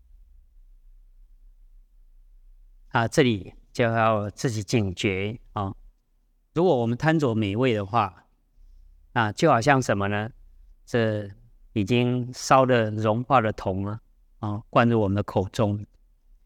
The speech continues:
就好像我们在吞食这个热铁丸一样。若不观食法，哦，那，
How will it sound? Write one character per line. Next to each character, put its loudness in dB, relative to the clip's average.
就 4
好 4
像 2
我 0
们 0
在 2
吞 -2
食 -6
这 -2
个 0
热 2
铁 0
丸 -2
一 -6
样。 2
若 4
不 -2
观 2
食 -2
法， -4
哦， 2
那， 4